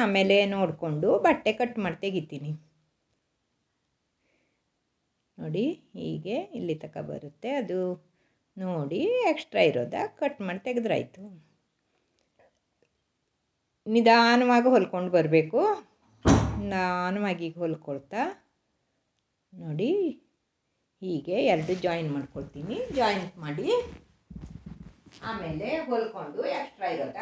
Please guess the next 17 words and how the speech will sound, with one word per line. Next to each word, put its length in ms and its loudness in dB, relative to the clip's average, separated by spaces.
ಕಟ್ 240 -10
ಮಾಡಿ 220 -16
ತೆಗಿತೀನಿ. 480 -18
ನೋಡಿ, 300 -8
ಎಕ್ಸ್ಟ್ರಾ 280 -8
ಇರೋದ 260 -6
ಕಟ್ 280 -2
ಮಾಡಿದೆ. 320 0
ಈಗ, 200 4
ಆ, 140 -2
ನೋಡಿ, 260 4
ಜಿಪ್ 300 0
ಹೊಲಿಗೆ 320 4
ಬಾ-, 240 8
ಈ 20 0
ಕಡೆ 140 6
ಬರುತ್ತಲ್ಲ, 460 2